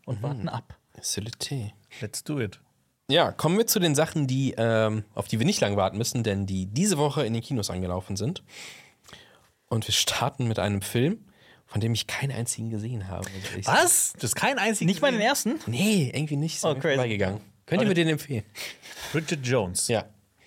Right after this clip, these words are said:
Speaker 3: Ähm, ich glaub, ich mochte den ersten, aber das ist so lange her, dass ich den geguckt
Speaker 1: Äh,
Speaker 3: hab.
Speaker 1: Dito.
Speaker 3: Ich wusste auch gar nicht, dass es noch einen dritten gibt.
Speaker 2: Ich, ich wusste es auch nicht.
Speaker 1: Hä,
Speaker 3: Ist
Speaker 1: was?
Speaker 3: es nicht
Speaker 1: Das ist doch jetzt der dritte, der rausgekommen ist. Ist das schon der vierte?
Speaker 2: Das ist der
Speaker 3: Das ist, glaub ich,
Speaker 2: vierte.
Speaker 3: der vierte.
Speaker 2: Es ist der vierte.
Speaker 1: Der
Speaker 3: Ist
Speaker 1: dritte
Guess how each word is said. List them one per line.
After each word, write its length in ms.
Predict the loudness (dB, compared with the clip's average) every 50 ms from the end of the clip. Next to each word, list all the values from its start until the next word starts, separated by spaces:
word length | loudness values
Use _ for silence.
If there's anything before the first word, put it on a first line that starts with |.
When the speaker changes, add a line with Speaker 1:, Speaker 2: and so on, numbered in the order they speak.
| _ -20 -20 -20 -20 -20 -20 -20 -20 _ _
Speaker 3:
Ähm, 420 | 2 2 4 4 2 2 0 -2 -4
ich 180 | -6 -10 -10 -2
glaub, 200 | 0 0 0 0
ich 100 | 0 0
mochte 240 | -2 -2 -2 -2 -2
den 80 | -2
ersten, 240 | 0 0 0 0 0
aber 100 | -2 0
das 140 | 0 0 0
ist 160 | 0 0 2
so 80 | 2 2
lange 220 | 2 2 2 2
her, 120 | 2 0 0
dass 120 | 0 -2
ich 40 | -2
den 120 | -2 0
geguckt 320 | 0 2 2 2 2 2 0
Speaker 1:
Äh, 20 |
Speaker 3:
hab. 160 | -2 -2 -2
Speaker 1:
Dito. 240 | -4 -6 -2 0 0
Speaker 3:
Ich 140 | 2 2 4
wusste 320 | 4 4 2 2 2 2
auch 100 | 2 2
gar 160 | 2 2 2
nicht, 160 | 2 2 0 0
dass 140 | -2 -2
es 100 | 0 0
noch 140 | -2 -2 -2
einen 100 | -2 -2
dritten 280 | -2 -4 -4 -2 0 2
gibt. 40 | 2
Speaker 2:
Ich, 260 | 2 2 0 0 0
ich 160 | 0 2 4
wusste 380 | 4 4 6 4 4 2 4 4
es 60 | 6
auch 260 | 6 6 4 4 2
nicht. 380 | 0 0 0 0 -2 -4 -8 -10 -6
Speaker 1:
Hä, 100 | -2 0 2
Speaker 3:
Ist 80 | 4
Speaker 1:
was? 100 | 2 2
Speaker 3:
es 40 | 2
nicht 100 | 2 2 2
Speaker 1:
Das 60 | 0
ist 120 | 0 0
doch 80 | 0 0
jetzt 160 | 0 0 0
der 80 | -2 -2
dritte, 220 | -2 -2 -2 0
der 100 | 0 2
rausgekommen 320 | 2 2 0 0 -2 -2 -2
ist. 60 | -2
Ist 60 | 0
das 80 | 0 0
schon 100 | 2 2
der 80 | 0 0
vierte? 300 | 0 -2 -2 0 0 0
Speaker 2:
Das 160 | 0 2 2
ist 20 |
der 80 | 0 0
Speaker 3:
Das 80 | 2 2 2
ist, 80 | 2 2
glaub 140 | 2 2
ich, 60 | 2 2
Speaker 2:
vierte. 200 | 0 -2 2 2
Speaker 3:
der 80 | 2 2
vierte. 160 | 2 0 -2 -2
Speaker 2:
Es 100 | -2 0
ist 100 | 2 2
der 100 | 2 2
vierte. 300 | 2 2 2 2 2 -2 -4 -6 -8 -4 -2
Speaker 1:
Der 60 | 0
Speaker 3:
Ist 60 | 0
Speaker 1:
dritte 40 | 2